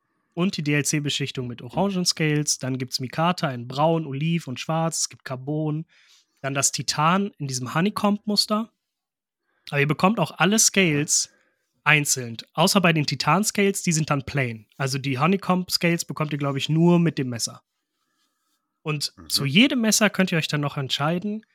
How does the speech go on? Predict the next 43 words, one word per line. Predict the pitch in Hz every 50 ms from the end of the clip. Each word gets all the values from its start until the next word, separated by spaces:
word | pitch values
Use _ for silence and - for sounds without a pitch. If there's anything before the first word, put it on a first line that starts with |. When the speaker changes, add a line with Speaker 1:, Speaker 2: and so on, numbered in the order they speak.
| _ _ _ _ _ -
Speaker 1:
nehme | 147 143
ich | - 143
jetzt | 131 - -
eine | 127 117
Kydex | - - 147 151 185 214 226 208 - -
oder | 151 147
eine | 135 127
Lederscheide. | 120 117 123 123 117 113 - - - 160 170 _ _ _ _ _ _ _ _ _ _ _ _ _ -
Also | 156 147 156 147 147
da | 151 135 156
habt | 156 - -
ihr | 156 151 151 143 - _ _ _ _ _
eine | - 165 147 147 147 139 - -
Auswahl. | 156 170 190 185 - - 135 123 120 117 123 143 _ _ _ _ _ _ _ _ _ _ _ _ _ -
Ähm, | 139 135 135 127 127 127 127 - - _ _ _ _ _ _ _
da | - 127
hat | 151 151 -
Sven | - - 156 160
sich | 147 143 - -
wieder | 151 143 143 135
was | 139 127 139
richtig | 143 - - - -
Cooles | - 156 143 127 -
einfallen | 139 139 135 - 139 123 117
lassen. | 113 113 - - 123 127
Und | 139 127
vor | - - 135 135
allen | 135 135
Dingen | 135 131
für | - - 143 131
einen | 123 117
Preis, | - - 147 147 143 156 - -
der | - 131 120
lässt | 120 117 - - -
sich | - -
echt | 127 120 - -
sehen. | - 139 131 123 113 120
Wenn | 123 123 123
ich | 123 -
so | - 139
überlege, | 131 135 127 127 135 147 143 147 139
die | _ - 131 123
Naked-Variante | 120 127 143 175 - - 175 _ _ _ _ _ _ _ _ _ _ - - 170 165 160 165 165 160 170 - 180 165 170 -